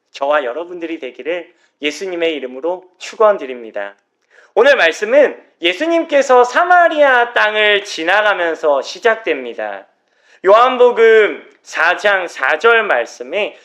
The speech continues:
예수님께서 사마리아를 통과하셔야겠다라고 말씀하십니다.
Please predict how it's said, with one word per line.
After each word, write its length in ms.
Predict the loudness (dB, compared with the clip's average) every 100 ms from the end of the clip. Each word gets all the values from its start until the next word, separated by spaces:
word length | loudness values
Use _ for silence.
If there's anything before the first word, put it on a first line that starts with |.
| _
예수님께서 960 | -4 -4 -4 -2 -2 -2 -4 -2 -4 -4 _
사마리아를 1040 | -4 0 2 2 2 0 2 4 4 2
통과하셔야겠다라고 1700 | -6 0 2 2 2 2 2 2 2 -2 -2 0 2 0 -2 -4 -6
말씀하십니다. 960 | -6 -8 -6 -4 -6 -10 -16 -12 -14